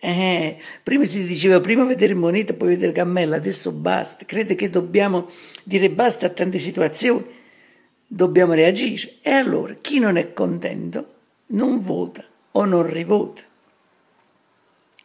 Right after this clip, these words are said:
Quando verranno, diremo, "E cosa avete fatto là? E che avete fatto a Bucaletta? Aspetta, siete venuti trentatré anni, dopo siete venuti ogni cinque anni, mm? Abbiamo aggiustato un parco,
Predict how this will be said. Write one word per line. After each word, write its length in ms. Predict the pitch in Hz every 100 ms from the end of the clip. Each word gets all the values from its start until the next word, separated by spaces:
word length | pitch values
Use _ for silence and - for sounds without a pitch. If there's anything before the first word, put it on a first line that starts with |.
| -
Quando 280 | 285 262 180
verranno, 480 | 175 - 139 147 151
diremo, 380 | 214 214 196 - - -
"E 140 | -
cosa 220 | - 453 220
avete 240 | 196 151
fatto 380 | 139 143 - -
là? 260 | - - - _ -
E 180 | - -
che 100 | -
avete 220 | 214 147
fatto 320 | 143 139 147
a 20 |
Bucaletta? 560 | 160 180 - - - -
Aspetta, 500 | - - - - - - -
siete 280 | - 214 269
venuti 280 | 277 277 220
trentatré 560 | 226 220 226 - -
anni, 280 | 247 214 185
dopo 200 | 233 226
siete 280 | 190 214 214
venuti 280 | 214 214 208
ogni 280 | 202 226 -
cinque 360 | 226 240 247
anni, 460 | 247 - - 180 196 339
mm? 180 | 262 147 - _ _ _ _ -
Abbiamo 260 | 185 262
aggiustato 500 | 190 190 - 202 196
un 80 | 208
parco, 380 | 262 226 196